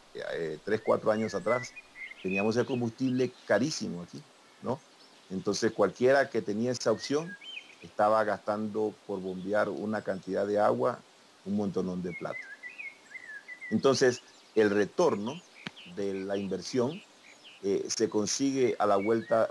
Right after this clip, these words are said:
porque este es un aparato que le va a durar a usted todas las veces, todo, todo el tiempo que usted esté dispuesto a que le dure. La, la, la misma estructura como tal, eh, está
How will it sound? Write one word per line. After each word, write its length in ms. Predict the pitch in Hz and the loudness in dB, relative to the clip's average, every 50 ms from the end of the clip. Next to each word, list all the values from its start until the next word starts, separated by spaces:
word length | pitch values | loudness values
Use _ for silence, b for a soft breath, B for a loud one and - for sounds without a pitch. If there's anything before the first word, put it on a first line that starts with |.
| - | -2
porque 200 | - 104 98 110 | -6 -6 -6 -6
este 120 | 110 - 127 | -4 -4 -4
es 80 | 123 | -4
un 140 | 143 131 131 | -2 -2 -2
aparato 520 | 123 - - 113 107 107 101 - 143 185 - - - - - - - - - - - - - | 0 2 2 4 4 2 2 -2 -6 -8 -8 -12 -20 -20 -20 -20 -20 -20 -20 -20 -12 -6 -2
que 80 | 107 | 0
le 120 | 98 101 98 | 2 2 4
va 180 | 107 113 120 | 4 4 4
a 40 | 123 | 4
durar 300 | 120 123 120 120 123 123 | 4 4 4 4 4 4
a 60 | 123 | 4
usted 400 | 117 110 - - 117 117 123 123 - - - - - - - - - - - - - - - - - - _ - - - - - - - - - - - - | 2 0 -4 -4 -4 -2 -4 -4 -6 -10 -20 -20 -20 -20 -20 -20 -20 -20 -20 -20 -20 -20 -20 -20 -20 -20 _ -20 -20 -20 -20 -20 -20 -20 -20 -20 -20 -6 -2
todas 260 | 156 151 160 165 156 | 0 2 2 2 2
las 140 | 147 131 120 | 2 0 0
veces, 260 | 120 135 151 143 - | 0 -2 -4 -4 -4
todo, 220 | - 147 160 160 156 151 135 - 113 | -4 -4 -2 -2 -4 -4 -6 -6 -6
todo 180 | - 156 160 160 | -4 -4 -2 -4
el 120 | 156 143 - | -4 -4 -4
tiempo 360 | 160 160 165 - - 170 170 165 - - - | -6 -6 -6 -6 -6 -6 -6 -6 -8 -10 -8
que 80 | 117 107 | -6 -6
usted 340 | 104 95 - - 139 147 - - - - | -6 -6 -4 -4 -4 -4 -4 -6 -12 -12
esté 220 | 110 101 - - | -12 -8 -4 -2
dispuesto 420 | 113 120 113 - - 113 110 110 117 | -2 -2 -2 -2 -2 -4 -2 -2 -2
a 80 | 104 | -4
que 100 | - 90 | -4 -4
le 100 | 85 85 | -6 -6
dure. 180 | 80 82 73 - - - - - - _ - - - - - - - - - - - | -8 -10 -12 -12 -14 -18 -20 -20 -20 _ -20 -20 -20 -20 -20 -20 -20 -20 -20 -10 -2
La, 300 | 92 95 92 92 82 69 | 2 4 4 6 4 4
la, 320 | 78 92 92 87 87 85 | 2 2 2 2 2 2
la 240 | 85 87 90 87 90 | 0 -2 -2 -4 -2
misma 260 | 101 127 147 156 151 | -2 -2 0 0 0
estructura 580 | 135 - 113 101 - - - 165 175 151 135 110 | -2 -2 -4 -8 -8 -6 -2 0 2 4 4 2
como 200 | 110 107 104 98 | 0 -2 -4 -4
tal, 220 | - 139 147 - - - - - - - - - - - - | -2 0 0 0 -2 -6 -12 -20 -20 -18 -18 -14 -12 -8 -4
eh, 320 | 107 101 98 95 90 78 71 80 | 0 2 2 2 2 0 -2 -4
está 760 | 90 - - 117 113 123 123 120 113 104 95 90 78 - | -6 -4 0 2 4 4 4 4 4 4 2 2 0 -4